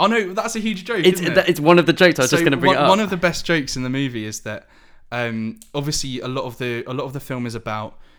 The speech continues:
Speaker 1: um, looking at different people's perspectives on stuff and what they, and, and their stories of stuff. So you obviously,
Speaker 2: Yeah.
Speaker 1: like we said at the beginning, the interview scene,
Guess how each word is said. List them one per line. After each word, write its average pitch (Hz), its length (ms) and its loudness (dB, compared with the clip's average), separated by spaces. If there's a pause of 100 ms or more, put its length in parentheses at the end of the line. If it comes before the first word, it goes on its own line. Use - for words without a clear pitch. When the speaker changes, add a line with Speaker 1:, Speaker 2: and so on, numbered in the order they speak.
(360)
Speaker 1:
um, 107 540 -6
looking 127 360 -6
at 123 120 -12
different - 320 -8
people's 117 280 -8
perspectives 110 600 -10
on 104 140 -10
stuff 101 340 -10
and 110 140 -10
what 110 180 -12
they, 110 300 -8 (160)
and, 110 180 -10
and 113 160 -8
their 113 200 -6
stories 110 420 -6
of 98 60 -18
stuff. - 240 -16
So - 100 -10
you 117 100 -6
obviously, 117 300 -8
Speaker 2:
Yeah. - 80 -10
Speaker 1:
like 139 160 0
we 135 80 -6
said 131 140 -8
at 104 40 -10
the 117 60 -10
beginning, 113 360 -8
the 110 120 -8
interview 113 400 -12
scene, 98 340 -12